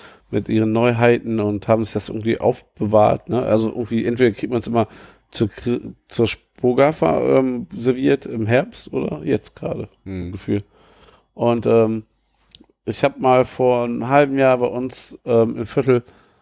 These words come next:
Speaker 1: ein, ähm, neues Startup entdeckt, die, die Schürzen, Kochschürzen, ähm, designen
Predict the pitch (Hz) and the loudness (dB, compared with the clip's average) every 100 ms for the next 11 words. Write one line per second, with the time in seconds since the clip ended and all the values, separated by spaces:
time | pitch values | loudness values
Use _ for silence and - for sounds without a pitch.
0 | _ _ _ - 110 110 110 110 110 - | _ _ _ 0 4 6 4 0 -6 -2
1 | 110 107 104 107 107 - 143 107 104 104 | 2 4 2 -2 0 2 2 2 -2 -2
2 | 107 113 117 113 107 104 95 120 113 104 | 0 -2 0 -2 -2 -2 -8 -6 -4 -4
3 | - 151 156 - 110 101 _ - 151 - | -2 -2 -4 -6 -8 -8 _ -4 -4 -2
4 | 107 101 - 101 101 104 101 98 104 _ | -6 -6 -8 -10 -8 -6 -6 -8 -12 _
5 | _ _ _ _ - 101 107 113 151 214 | _ _ _ _ -6 2 4 6 4 -2
6 | 277 | -8